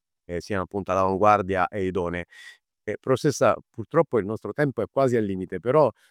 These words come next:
io le vorrei chiedere, c'è un messaggio che vuole ma-, inviare alle nostre studentesse e ai nostri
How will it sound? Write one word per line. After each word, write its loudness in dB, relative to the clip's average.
io 2
le 8
vorrei 0
chiedere, -6
c'è -2
un 4
messaggio -2
che -2
vuole -2
ma-, -12
inviare 2
alle 0
nostre -4
studentesse -2
e 2
ai 0
nostri -2